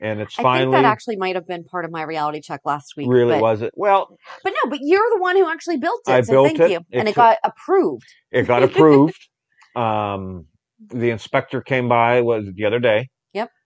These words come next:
Speaker 1: And he looked at everything and he went, "You know what? This is, this is, um, um, this is really good." And I told him, "Thank you. I've never built something like this before." And he went, "Really?"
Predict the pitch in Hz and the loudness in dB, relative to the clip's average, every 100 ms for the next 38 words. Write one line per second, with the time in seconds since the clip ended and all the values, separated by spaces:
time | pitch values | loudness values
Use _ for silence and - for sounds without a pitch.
0 | _ 107 107 107 104 101 104 104 98 117 | _ -6 -4 -4 -4 -6 -6 -6 -4 -4
1 | - 127 127 131 131 151 151 113 110 113 | 2 4 6 6 4 0 -4 -6 -6 -4
2 | 107 104 101 107 120 123 113 127 156 113 | -4 -6 -8 -6 -2 0 2 0 0 -6
3 | 123 - 92 85 - _ 101 101 104 90 | -8 -10 -18 -18 -20 _ -12 -10 -10 -10
4 | 95 95 95 92 90 87 95 90 - 85 | -8 -10 -10 -12 -12 -12 -14 -14 -14 -12
5 | 92 92 90 85 101 175 202 _ _ _ | -6 -4 -4 -2 0 0 -2 _ _ _
6 | _ _ _ _ _ _ 104 95 101 - | _ _ _ _ _ _ -6 -4 -4 -4
7 | 107 104 98 104 104 107 131 160 143 104 | -6 -6 -4 -2 -2 -2 -2 0 0 0
8 | 104 98 87 107 - _ _ - 107 113 | -2 -4 -2 -4 -4 _ _ -6 -6 -4
9 | 104 101 - 110 - 104 110 107 135 165 | -4 -6 -6 -10 -10 -12 -4 -2 0 -2
10 | 110 127 110 107 107 120 226 381 120 - | -2 -4 -2 -2 -2 -2 0 0 -2 -4